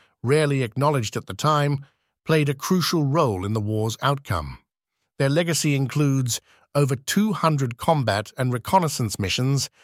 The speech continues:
and eight hundred forty diving missions with the aim of neutralizing sea mines. We hope this episode has shed light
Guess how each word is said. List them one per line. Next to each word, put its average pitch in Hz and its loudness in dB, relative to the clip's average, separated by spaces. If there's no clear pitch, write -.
and 120 -2
eight 165 0
hundred 127 -2
forty 143 -2
diving 139 0
missions 113 -2
with 139 -2
the 170 -2
aim 143 2
of 127 -2
neutralizing 117 0
sea 151 0
mines. 73 -4
We 170 4
hope 202 4
this 185 -2
episode 139 0
has 123 2
shed 123 0
light 120 2